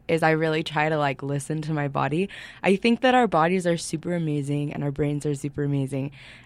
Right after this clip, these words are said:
and we always kinda know what we need. We have that intuition. Um, and so your body kinda tells you when you need to work out,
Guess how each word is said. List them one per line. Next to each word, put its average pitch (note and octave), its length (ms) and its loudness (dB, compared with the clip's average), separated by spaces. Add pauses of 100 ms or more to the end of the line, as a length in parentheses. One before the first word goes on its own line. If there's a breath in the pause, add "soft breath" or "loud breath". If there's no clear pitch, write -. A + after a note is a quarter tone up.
and F3 160 4
we E3+ 120 6
always F#3+ 360 6 (100)
kinda E3 280 2
know D3+ 320 6
what D3 240 2
we D3 120 0
need. C3 440 -2 (440 soft breath)
We D#3 100 0
have D#3 140 2
that D3 260 4
intuition. D3 960 -2 (340 soft breath)
Um, C#3+ 500 2
and D#3 160 -2
so - 60 0
your E3 160 2
body E3 320 6
kinda E3+ 300 0
tells D3 320 2
you D3 280 2
when D3 200 2
you C#3+ 100 4
need C#3+ 160 2
to C#3 80 -2
work C3+ 240 -6
out, C3 380 0